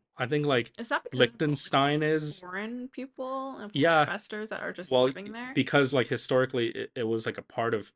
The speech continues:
Speaker 1: Italy and a
Speaker 2: Right.
Speaker 1: part of France, and,
Speaker 2: Yeah.
Speaker 1: like, they, they, um, they just wanted to be a tax haven, so it's, like, all the richest people,
Speaker 2: All
Speaker 1: the
Speaker 2: the richest people.
Speaker 1: Garibaldis and stuff, they
Speaker 2: Yeah, yeah.
Speaker 1: left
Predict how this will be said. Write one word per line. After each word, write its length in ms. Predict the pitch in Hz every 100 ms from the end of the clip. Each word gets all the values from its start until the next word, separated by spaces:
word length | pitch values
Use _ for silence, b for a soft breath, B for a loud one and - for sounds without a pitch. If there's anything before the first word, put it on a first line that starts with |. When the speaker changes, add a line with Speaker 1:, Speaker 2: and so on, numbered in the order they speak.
| -
Speaker 1:
Italy 340 | 107 107 123
and 80 | 120
a 40 | 95
Speaker 2:
Right. 80 |
Speaker 1:
part 120 | 104 104
of 60 |
France, 400 | - 98 98 107
and, 100 | 107
Speaker 2:
Yeah. 60 | 92
Speaker 1:
like, 200 | 85 90
they, 260 | 95 92 _ _ _ _ _ -
they, 220 | 113 - _ _ _ _ _ _ _ _ _ _ _
um, 400 | 123 107 98 101 110
they 140 | 127
just 240 | 123 143 -
wanted 400 | 127 117 120 110
to 80 | -
be 120 | 120
a 60 | 92
tax 380 | - 101 95 -
haven, 340 | 90 82 95
so 180 | - 101
it's, 100 | 101
like, 140 | 95 101
all 120 | 110
the 100 | 117
richest 360 | 104 95 107 -
people, 140 | 110
Speaker 2:
All 40 | 190
Speaker 1:
the 60 |
Speaker 2:
the 100 | 113
richest 160 | 117 113
people. 180 | 101 101
Speaker 1:
Garibaldis 180 | 101 101
and 120 | 98
stuff, 180 | 98 -
they 100 | 104
Speaker 2:
Yeah, 140 | -
yeah. 40 | 101
Speaker 1:
left 340 | 101 - -